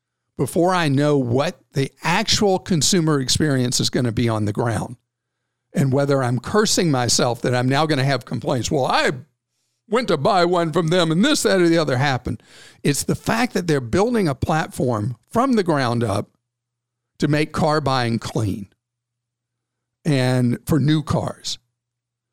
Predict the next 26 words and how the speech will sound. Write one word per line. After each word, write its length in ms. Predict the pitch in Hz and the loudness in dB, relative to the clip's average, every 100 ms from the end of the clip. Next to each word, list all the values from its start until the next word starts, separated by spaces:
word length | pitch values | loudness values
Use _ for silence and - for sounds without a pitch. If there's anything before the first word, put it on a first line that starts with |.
| _ _ _ - | _ _ _ -2
And 440 | 147 131 135 - | 0 0 -2 -4
before 400 | 135 117 - 185 | -6 -2 0 0
you 200 | 214 208 | 2 2
know 300 | 170 208 156 | 4 2 0
it, 120 | 90 _ _ _ _ _ _ _ _ _ | -4 _ _ _ _ _ _ _ _ _
this 200 | 175 208 | 0 2
is 120 | 220 | 0
the 80 | 190 | 0
kind 240 | - 170 156 | 0 2 2
of 100 | 143 | 2
thing 240 | 147 131 | 0 0
that 160 | 120 120 | 0 -2
has 220 | 101 - | -2 -4
crawled 880 | - - 220 202 143 110 - - - _ _ _ _ _ | -4 -2 0 2 2 0 -2 -8 -14 _ _ _ _ _
over 240 | - 143 139 | -2 0 2
the 100 | 123 | 0
last 460 | 110 123 127 127 | 0 0 0 -2
couple 300 | - 143 - | -2 -4 -4
of 80 | 113 | -4
decades, 680 | 113 117 - 107 87 - - _ _ _ _ _ _ | 0 -2 -2 -6 -6 -10 -12 _ _ _ _ _ _
moving 500 | - 143 170 170 143 | -2 0 2 2 0
car 340 | 127 - 147 143 | 0 0 0 2
selling 560 | - 151 107 95 78 - _ _ _ _ - | 0 0 0 -2 -4 -10 _ _ _ _ -8
to 100 | - | -6
customer 460 | - 135 - 131 110 | -2 -2 0 -2 -2
friendly 580 | 156 131 139 143 156 | 0 0 0 0 -2